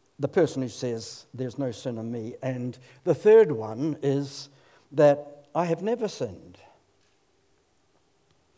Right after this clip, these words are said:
If we claim we have not sinned, we're calling God a liar. Now, I don't suppose anybody in this room today would ever call God a liar. You wouldn't do that. You praise his name and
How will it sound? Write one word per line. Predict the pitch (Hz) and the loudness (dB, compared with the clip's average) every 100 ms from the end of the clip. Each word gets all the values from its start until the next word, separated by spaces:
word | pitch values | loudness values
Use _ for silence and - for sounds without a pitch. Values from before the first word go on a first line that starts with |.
| - - - | -20 -10 0
If | 220 247 | 2 2
we | 196 | 0
claim | - 147 170 220 214 | 0 2 4 4 4
we | 165 | 4
have | 151 131 | 4 2
not | 131 113 | -4 -4
sinned, | - 139 127 156 | -4 -4 -2 -2
we're | 160 156 | -2 -4
calling | 156 175 165 156 | -2 0 0 0
God | 143 135 143 | 2 2 2
a | 170 | 2
liar. | 208 262 285 202 110 - - _ _ _ _ _ _ _ - | 0 0 0 -2 -2 -8 -20 _ _ _ _ _ _ _ -6
Now, | 226 | -2
I | 202 | 2
don't | 233 247 | 2 2
suppose | - 220 208 208 | 2 4 4 4
anybody | 208 175 175 156 | 2 2 2 2
in | 151 | 2
this | 156 - | 0 0
room | 156 143 | -2 -2
today | 135 208 143 | -4 -4 -4
would | 123 | 0
ever | 147 220 | 0 -2
call | 190 135 110 | -6 -8 -6
God | 135 117 113 | -4 -4 -6
a | |
liar. | 117 123 127 104 101 123 | -10 -8 -10 -12 -16 -14
You | 123 160 | -10 -8
wouldn't | 123 113 110 131 | -8 -10 -14 -10
do | 190 | -10
that. | 143 101 _ - _ - | -12 -18 _ -20 _ -10
You | 160 | -8
praise | 139 156 135 104 | -4 -2 -2 -2
his | 117 107 | -10 -8
name | 123 123 151 185 | -8 -6 -6 -8
and | 117 104 107 | -8 -12 -16